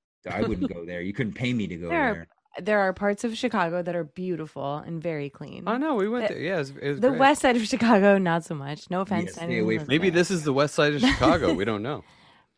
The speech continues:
Speaker 2: They just
Speaker 3: Nah,
Speaker 2: demolished it,
Speaker 3: no.
Speaker 2: and they're like, "This is where all the gun crime is now."
Speaker 1: Yeah.
Speaker 3: There are parts of
Speaker 1: <laughs>
Speaker 3: Chicago that are absolutely gorgeous, though, and super clean. I'm not, that's neither here nor there. I'm just saying.
Speaker 2: Sorry to break up your train of thought, Matt.
Speaker 1: Oh,
Speaker 2: We
Speaker 1: no,
Speaker 2: just
Speaker 1: no, no.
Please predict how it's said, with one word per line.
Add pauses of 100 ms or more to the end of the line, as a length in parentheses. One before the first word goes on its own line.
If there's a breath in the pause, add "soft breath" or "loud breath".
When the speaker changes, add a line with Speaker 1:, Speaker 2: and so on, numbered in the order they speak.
(320)
Speaker 2:
They
just
Speaker 3:
Nah,
Speaker 2:
demolished
it,
Speaker 3:
no.
Speaker 2:
and
they're
like,
"This
is
where
all
the
gun
crime
is
now." (260)
Speaker 1:
Yeah.
Speaker 3:
There
are
parts
of
Speaker 1:
<laughs>
Speaker 3:
Chicago
that
are
absolutely
gorgeous,
though,
and
super
clean.
I'm
not, (320)
that's
neither
here
nor
there. (180)
I'm
just
saying. (1400)
Speaker 2:
Sorry
to
break
up
your
train
of
thought,
Matt.
Speaker 1:
Oh,
Speaker 2:
We
Speaker 1:
no,
Speaker 2:
just
Speaker 1:
no,
no.